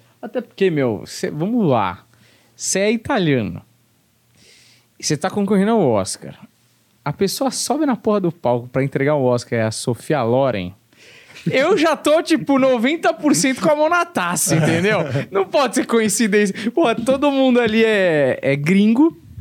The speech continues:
E aí a única pessoa da tua nacionalidade que subiu no palco pra entregar um Oscar é da mesma nacionalidade que a sua,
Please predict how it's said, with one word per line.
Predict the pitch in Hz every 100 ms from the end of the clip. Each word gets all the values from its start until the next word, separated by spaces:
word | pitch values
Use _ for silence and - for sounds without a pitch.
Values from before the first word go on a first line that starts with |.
| - - - _ _
E | 180 202
aí | 196
a | 214
única | 320 349
pessoa | 254 277 233 - 247
da | 240 233
tua | 240
nacionalidade | 233 - 254 240 233 220 190
que | -
subiu | 233 185 226
no | 220
palco | 180 208 202
pra | 214
entregar | 202 202 196
um | 190
Oscar | 180 175 254 - 359 359 -
é | 190
da | 208 226
mesma | 247 302
nacionalidade | 285 262 262 247 233 233 240 -
que |
a | 220
sua, | - 269